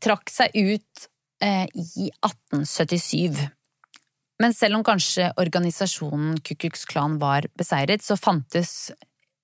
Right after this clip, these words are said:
rasismen og segregeringen der fortsatt. Det som skulle være et likeverdig samfunn, ble et samfunn der svarte og hvite levde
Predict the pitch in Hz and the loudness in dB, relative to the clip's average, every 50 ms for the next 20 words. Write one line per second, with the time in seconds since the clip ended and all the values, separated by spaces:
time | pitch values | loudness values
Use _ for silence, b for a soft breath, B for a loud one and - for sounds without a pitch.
0 | _ - - 185 - - 180 160 - - - 190 208 220 220 - - - 175 170 | _ -2 0 0 0 0 -2 -2 -2 -2 0 0 2 2 0 -2 -2 0 0 2
1 | 165 156 - - _ _ _ - - - - 160 156 185 185 165 156 143 135 135 | 2 0 -2 -6 _ _ _ -16 -6 -4 -2 0 2 0 2 2 2 0 0 0
2 | 135 139 139 139 143 151 156 156 - 151 131 - - 254 - _ - - - B | 0 0 0 0 2 2 0 0 0 -4 -4 0 0 0 -2 _ -8 -16 -16 B
3 | B B B B B B - 190 185 - - 190 165 - 202 196 190 185 147 139 | B B B B B B 2 2 4 4 2 -2 0 2 4 6 6 6 6 6
4 | 139 151 151 151 - _ - - - - 190 190 190 170 135 - - 139 139 131 | 6 4 4 2 -2 _ -16 -6 -2 0 2 4 4 2 2 0 0 0 0 2
5 | 123 143 160 - 185 165 143 - 208 226 240 190 - 151 139 151 175 - - 185 | 2 0 2 2 2 2 2 2 2 2 2 4 4 2 2 2 0 0 0 0
6 | 165 143 - - - 226 185 165 170 180 - - - - 196 - - _ - - | 2 2 0 0 0 2 4 4 2 2 0 -4 -2 -2 -2 -2 -4 _ -2 0
7 | - - 190 185 156 131 - - 202 214 214 170 151 151 156 165 190 | 0 0 0 0 0 -2 0 0 2 2 4 2 2 2 2 2 2